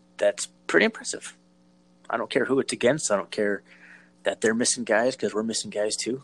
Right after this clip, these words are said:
Like, yeah, they lost their starting quarterback. We're,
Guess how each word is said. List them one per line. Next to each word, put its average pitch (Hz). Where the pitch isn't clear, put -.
Like, -
yeah, 113
they 104
lost 104
their 101
starting 107
quarterback. 113
We're, 123